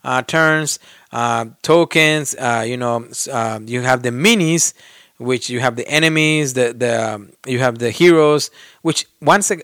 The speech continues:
I will talk about the minis in a little bit, but you get a bunch of, bunch of stuff on the game. And basically, the Cult of Wonder, um, of Barnacle Bay, without giving any spoilers, because it's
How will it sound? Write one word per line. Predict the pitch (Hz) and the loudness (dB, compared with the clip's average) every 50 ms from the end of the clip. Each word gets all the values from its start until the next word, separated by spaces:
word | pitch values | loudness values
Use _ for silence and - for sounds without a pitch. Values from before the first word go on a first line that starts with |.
| - | -2
I | 151 190 | 2 2
will | 226 254 240 | 2 4 2
talk | - - 208 180 - | 0 2 0 2 2
about | 160 143 131 | 0 -2 -2
the | 131 | -2
minis | 127 131 131 123 | -4 -8 -8 -8
in | 131 123 | -8 -8
a | |
little | 110 110 107 110 | -8 -8 -8 -8
bit, | 107 110 | -8 -8
but | 117 113 _ _ - - - _ _ _ | -10 -10 _ _ -20 -20 -20 _ _ _
you | - 165 214 | -6 -4 0
get | 214 247 233 | 2 2 2
a | 196 151 | 2 0
bunch | 151 135 123 185 202 220 202 - - | -2 2 4 6 6 6 4 2 -2
of, | 196 135 131 | -2 -2 0
bunch | 127 147 160 170 160 - | 2 2 2 2 0 -4
of | 143 | -6
stuff | - - - 147 135 135 131 - - _ - | -6 -4 2 4 4 4 4 0 -6 _ -4
on | 135 123 120 117 | -4 -4 -4 -4
the | 120 113 | -8 -10
game. | 107 127 135 123 110 107 107 - _ - - - - - - _ - | -2 -2 0 0 0 -4 -8 -12 _ -20 -20 -20 -20 -20 -20 _ 0
And | - 196 202 208 202 190 | 2 4 4 4 4 4
basically, | 180 247 302 370 - - 247 226 - - 170 165 180 202 202 - _ - - | 4 4 4 6 4 4 2 2 2 2 2 2 2 2 0 -6 _ -16 -12
the | 160 147 165 | -2 -2 -2
Cult | - - - 214 226 233 208 | -2 2 2 2 2 4 2
of | 190 151 | 0 0
Wonder, | 139 151 160 156 156 156 - - | 2 2 2 4 4 2 0 0
um, | 147 143 139 131 131 123 120 117 107 107 113 _ _ _ - - | -2 2 4 4 6 4 4 2 -2 -6 -14 _ _ _ -6 -2
of | 135 123 123 120 110 120 123 | 0 0 0 0 -2 -4 2
Barnacle | 135 151 160 160 151 - 139 127 | 4 4 4 4 0 -4 -4 0
Bay, | 127 180 196 143 131 139 135 _ _ _ _ _ _ | 2 4 4 4 2 -2 -6 _ _ _ _ _ _
without | 139 139 143 151 151 139 131 | -2 2 4 4 4 4 4
giving | 147 196 202 214 208 - | 0 0 2 2 0 0
any | 160 165 175 190 175 | 0 0 2 2 2
spoilers, | - - - 165 165 156 147 147 139 | 0 -2 0 2 2 2 2 2 -2
because | 131 131 - 127 117 - - | -2 -4 -6 -6 -8 -8 -6
it's | - 147 151 - | -6 -6 -6 -6